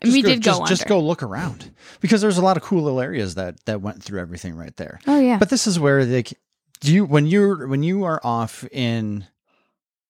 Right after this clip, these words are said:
Speaker 2: on your own, you
Speaker 1: Yeah.
Speaker 2: and your friends are wandering around,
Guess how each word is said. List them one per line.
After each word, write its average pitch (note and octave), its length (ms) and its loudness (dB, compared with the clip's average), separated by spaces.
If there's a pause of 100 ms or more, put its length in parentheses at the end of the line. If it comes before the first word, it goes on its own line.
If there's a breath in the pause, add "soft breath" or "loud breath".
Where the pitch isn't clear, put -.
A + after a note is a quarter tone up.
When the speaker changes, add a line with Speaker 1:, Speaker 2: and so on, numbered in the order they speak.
(640)
Speaker 2:
on B2 140 0
your A#2 180 0
own, - 160 -18 (300)
you A3 60 4
Speaker 1:
Yeah. G#3+ 60 6
Speaker 2:
and B2+ 60 4
your B2 80 2
friends B2 160 2
are G#2+ 40 -2
wandering A2 340 0
around, F2+ 260 -8